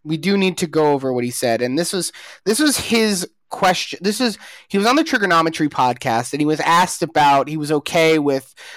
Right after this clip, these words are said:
um, the Twitter banning the New York Times story about Hunter Biden's, or the New York Post story, rather, about Hunter Biden's laptop.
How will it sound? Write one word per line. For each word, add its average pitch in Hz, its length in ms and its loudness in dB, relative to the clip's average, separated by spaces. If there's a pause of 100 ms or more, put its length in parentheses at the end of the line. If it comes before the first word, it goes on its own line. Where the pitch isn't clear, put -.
(120)
um, 123 520 2 (240)
the 135 480 2 (140)
Twitter 180 540 2 (120)
banning 160 520 2
the 135 360 0 (160)
New 160 140 2
York 156 200 2
Times 160 380 0
story 151 500 2
about 131 580 2 (320)
Hunter 170 320 0
Biden's, 139 480 2
or 160 160 2
the 160 80 2
New 170 100 2
York 170 180 0
Post 190 300 0
story, 147 280 2
rather, 127 280 2
about 123 220 0
Hunter 147 200 0
Biden's 131 440 0
laptop. 175 560 2